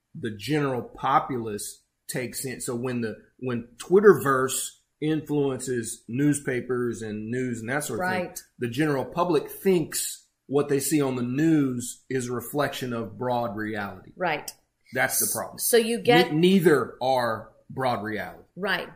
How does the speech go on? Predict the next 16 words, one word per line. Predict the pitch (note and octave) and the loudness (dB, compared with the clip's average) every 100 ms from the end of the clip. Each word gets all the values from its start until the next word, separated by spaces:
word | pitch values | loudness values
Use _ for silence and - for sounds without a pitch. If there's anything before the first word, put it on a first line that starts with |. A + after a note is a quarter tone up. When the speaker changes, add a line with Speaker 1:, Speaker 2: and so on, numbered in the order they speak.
| - | 4
Speaker 2:
But | C4+ | 4
in, | D#4 D4+ C4+ - | 4 -2 -4 2
in, | C#4 - | 2 2
and | C#4+ C#4 | 0 2
it | C4 | 2
does | C#4+ C#4 | 0 0
sort | D#4 A#3+ | 0 -2
of | A#3 | -2
beg | A#3 A3+ A3 | 0 2 0
the, | G3+ F#3+ E3+ E3+ - _ - | -2 -2 -2 -8 -16 _ -8
the | |
question | G#3 C4+ F#4 - E4+ | -4 -2 -4 -4 -2
then, | F#3+ F3 F3+ - _ _ _ _ | 0 -2 -4 -18 _ _ _ _
at | A#3+ B3 A3 | 6 8 6
what | B3+ C4+ - - | 2 0 -2 -8
point | - F4+ C4 D3 - - | -4 0 0 -2 -8 -14